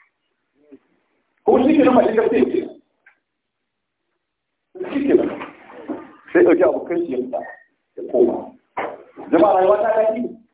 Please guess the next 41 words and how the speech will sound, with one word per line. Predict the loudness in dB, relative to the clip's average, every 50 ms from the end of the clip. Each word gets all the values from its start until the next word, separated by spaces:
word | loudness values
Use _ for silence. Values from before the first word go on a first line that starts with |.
| _ _ _ _ _ _ _ _ _
Wallahi | -12 -6 -4 -4 -4 -4
ba | -8 -10
ji | -10
daɗi. | -10 -10 -10 -12 -18 _ _ _ _ _ _ _ _ _ _ _ _ _ _ _ _ -8
Sai | -4 -4 -4 -4
su | -4
yi. | -8 -8 -10 -12 -16 -20 _ _ _ _ -20 -20 -20 _ 0
Abokan | 0 0 0 0 0 2 2 2
aka | 2 0 -2 0
je | 2 2
aka | 2 2 2
samu | 2 2 2 2
wuri | 0 0 0
aka | 0 0 -2
ci | -2 -2 -2
abinci | -2 -2 -4 -10 -14 -16
shi | -20 -14 -10
ke | -8
nan | -6 -6
aka | -6 -6 -6
waye. | -6 -6 -6 -6 -10 -14 -20 _ _ _ _ _ _ _ _ _ _ _ _ _ _ _ _
Dare | 0 2 2 4 4 4 4
ya | 4 2 0 0
zo, | 2 4 4 4 4 2 0 -10 -16 _
ya | -10 -8 -8
fi | -6 -4 -2
ta | 0 2
yi | 2 2 0
kunu. | -4 -8 -12 -14 -18 -20 -20 _ _ _ _ _ _ _ _ _ _ _ _ _ _ _ _ _ _ _ _ _ _ _ _ _ _ _ _ _ _ _ _ _ _ _ _ _ _ _ _ -14
Shi | -10 -4
ke | 0 2
nan | 2 2 4
sai | 4 4 4 6
ya | 4 4
faɗa | 4 4 2
mahaifinta | 0 0 -4 -6 -6 -8 -10 -12 -14 -16 -18 -18 -20 _ _ _ _ _ _ _ -4
ga | -2 -2
abin | -2 -2 -4 -4
da | -4 -4
ya | -2
faru. | -2 -2 -2 -2